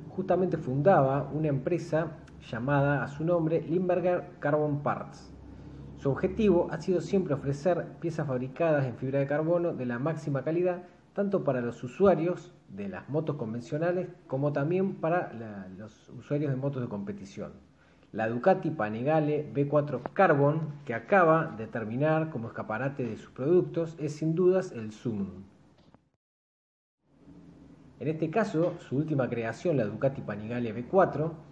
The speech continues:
fue mostrada en el, por primera vez en el Salón Intermont de Colonia.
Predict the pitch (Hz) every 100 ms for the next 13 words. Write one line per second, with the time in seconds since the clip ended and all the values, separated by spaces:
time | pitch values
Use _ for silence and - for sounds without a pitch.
0 | - - - - 196 185 196 196 196 196
1 | - - 127 123 117 113 113 101 - -
2 | 127 147 160 165 - 147 113 - 120 135
3 | 143 143 - - 139 117 117 139 147 156
4 | 151 - - - 110 104 117 113 107 92
5 | 82